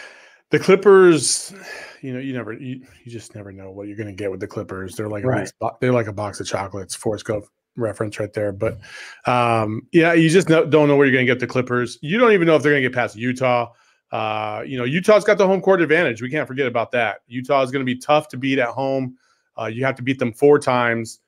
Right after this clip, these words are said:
Speaker 1: And, uh, if it goes seven games, four of those are gonna be on the road in Salt Lake. And we all know how much I hate Salt Lake City. So,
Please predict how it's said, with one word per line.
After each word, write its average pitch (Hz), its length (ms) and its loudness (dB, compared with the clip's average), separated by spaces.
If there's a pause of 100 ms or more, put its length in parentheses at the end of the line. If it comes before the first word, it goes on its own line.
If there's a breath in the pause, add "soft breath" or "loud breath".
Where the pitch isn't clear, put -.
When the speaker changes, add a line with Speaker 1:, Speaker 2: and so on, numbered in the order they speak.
(260)
Speaker 1:
And, 113 640 -6
uh, 113 300 -6
if - 80 -12
it 120 40 -6
goes 123 240 -4
seven 120 220 2
games, 117 300 -2
four 131 220 2
of 113 60 2
those 107 220 0
are 107 40 -12
gonna 110 180 -6
be 110 300 -6
on 113 160 -8
the 110 80 -8
road 107 280 -6 (120)
in 110 140 -6
Salt 107 240 -4
Lake. 104 260 -6
And 98 220 -18 (420 soft breath)
we 123 100 4
all 107 140 2
know 104 140 0
how 110 120 -2
much 104 180 -4
I 107 100 2
hate 107 180 -2
Salt 101 200 2
Lake 95 140 -4
City. 92 300 -6
So, 98 360 -2